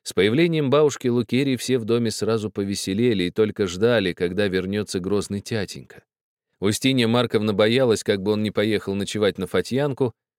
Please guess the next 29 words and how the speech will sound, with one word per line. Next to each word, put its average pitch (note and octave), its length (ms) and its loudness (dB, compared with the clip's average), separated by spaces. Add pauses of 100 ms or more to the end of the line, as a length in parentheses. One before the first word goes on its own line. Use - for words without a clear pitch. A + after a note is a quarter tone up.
но B2+ 280 0
Прокопию D#3 600 2
по C#3+ 100 0
дороге A2 400 2
кто-то G#2 260 -2
сказал, G2+ 460 0
что A2 220 -6
старика G2+ 440 0
видели G#2 420 -2
на G2+ 120 -2
золотой F#2+ 400 -2
фабрике. D#2 600 -4 (520)
Родион G2+ 400 2
Потапыч G2+ 540 0
пришел F#2 360 -2
домой F#2+ 320 0
только F#2 300 -4
в - 60 -12
сумерки. F2+ 560 -6 (360)
Когда F#2 380 0
его F#2+ 260 2
в D#2+ 60 -8
дверях F#2+ 380 0
встретила G#2 480 -2
бабушка F2 400 -2
Лукерья, A#2+ 540 0 (320)
старик F#3+ 380 0
все D3+ 160 -2
понял. E2+ 420 -2